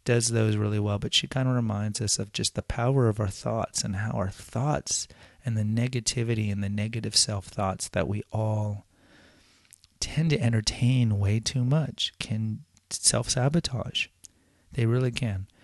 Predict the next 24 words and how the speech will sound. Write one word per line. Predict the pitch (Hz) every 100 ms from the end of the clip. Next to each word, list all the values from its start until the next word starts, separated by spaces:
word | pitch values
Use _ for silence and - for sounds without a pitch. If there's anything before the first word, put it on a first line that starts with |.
| - - - -
But | 135
going | 135 147 147
back | 139 135
to | -
relaxation, | 117 113 107 - 110 107 - 107
there | 104
was | 104
a | 107
study | - 123 117 117
published | - 117 110 107 -
in | 107
the | 101
Journal | 101 101 104 98
of | 95
Complementary | - 98 98 98 98 95 98
Therapies | 92 104 98 98 - 110 113
and | 98
Clinical | - 107 104 107
Practice, | - 101 101 - 143 -
that's | 120 -
a | 110
long | 104 98 98
journal | 95 95
name, | 92 95 110